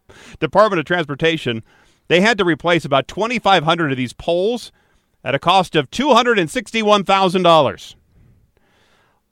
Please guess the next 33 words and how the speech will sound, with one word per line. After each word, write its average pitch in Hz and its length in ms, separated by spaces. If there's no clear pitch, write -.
All 247 340
but 190 320
one 160 500
in 156 140
a 156 60
row 170 300
of 143 100
six - 440
just 175 280
installed 175 500
at 139 160
Third 226 320
Avenue 190 340
and 135 80
Fourteenth 202 460
Street 156 260
in 139 100
Manhattan 135 640
were 147 140
gone 180 380
a 160 80
month 170 220
later. 160 380
And 147 180
two 311 200
of 294 40
the 220 80
replacements 160 540
were 160 120
toppled 208 420
within 196 200
a 180 60
week. 185 340